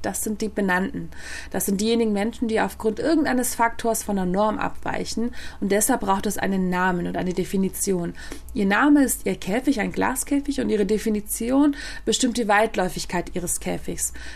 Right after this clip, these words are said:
Diese Menschen sind in diesem Museum also quasi ausgestellt. Sie existieren als in Form einer Kategorie, nicht als Individuum.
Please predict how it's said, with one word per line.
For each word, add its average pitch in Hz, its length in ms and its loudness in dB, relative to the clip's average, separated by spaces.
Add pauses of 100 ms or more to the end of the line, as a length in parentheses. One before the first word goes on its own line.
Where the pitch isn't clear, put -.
(100)
Diese 214 200 4
Menschen 226 420 4
sind 220 160 2
in - 80 0
diesem 214 260 2
Museum 214 320 2
also 202 300 0
quasi - 400 -2
ausgestellt. 175 920 0 (340)
Sie 190 560 0
existieren - 600 0
als 190 540 0 (560)
in 208 100 2
Form 208 300 2
einer 190 240 0
Kategorie, 202 640 2
nicht 214 220 2
als 190 180 0
Individuum. 185 720 -2